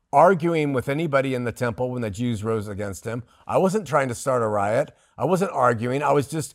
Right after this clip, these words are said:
presenting." And they're the ones who went ballistic. And, uh, that he hadn't been stirring up trouble anywhere. He had just been preaching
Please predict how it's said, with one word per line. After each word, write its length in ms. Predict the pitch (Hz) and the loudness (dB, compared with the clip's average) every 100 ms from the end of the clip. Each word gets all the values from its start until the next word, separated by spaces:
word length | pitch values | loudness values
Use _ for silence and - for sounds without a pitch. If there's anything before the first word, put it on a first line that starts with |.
| _ _ | _ _
presenting." 800 | 147 165 120 185 220 170 117 87 - - | 0 2 4 4 2 0 -4 -6 -16 -8
And 160 | 117 147 | 0 6
they're 160 | 185 | 6
the 80 | 208 | 6
ones 300 | 151 135 127 | 4 2 0
who 100 | 131 | 0
went 220 | 135 127 | 0 0
ballistic. 640 | 117 139 185 - 117 - _ _ - - | 2 4 4 2 -6 -6 _ _ -20 -8
And, 360 | 143 147 147 143 - | 2 4 4 2 2
uh, 320 | 151 143 143 139 | 6 8 8 6
that 220 | 143 135 | 2 2
he 160 | 160 | 0
hadn't 360 | 135 165 214 185 | 2 2 2 0
been 140 | 147 | -4
stirring 400 | 123 - 139 131 | -4 -4 -2 -2
up 140 | 131 - | -4 -4
trouble 360 | 131 120 127 143 | -2 0 0 -2
anywhere. 600 | 156 160 113 107 139 - _ | -2 0 0 2 0 -4 _
He 140 | - 139 | -8 -4
had 140 | 113 | -4
just 320 | - 147 156 | 2 2 2
been 160 | 190 190 | -2 -4
preaching 580 | - 143 123 139 135 | -2 -2 -2 -4 -4